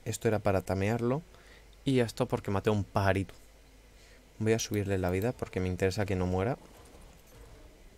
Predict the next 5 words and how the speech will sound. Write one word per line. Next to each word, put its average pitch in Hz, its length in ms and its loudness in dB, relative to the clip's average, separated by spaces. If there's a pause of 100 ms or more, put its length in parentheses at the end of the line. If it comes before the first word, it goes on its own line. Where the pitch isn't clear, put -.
(2500)
Vale, 120 220 0
pues 101 240 -2 (140)
así 110 320 -2
se 131 160 0
queda 104 520 0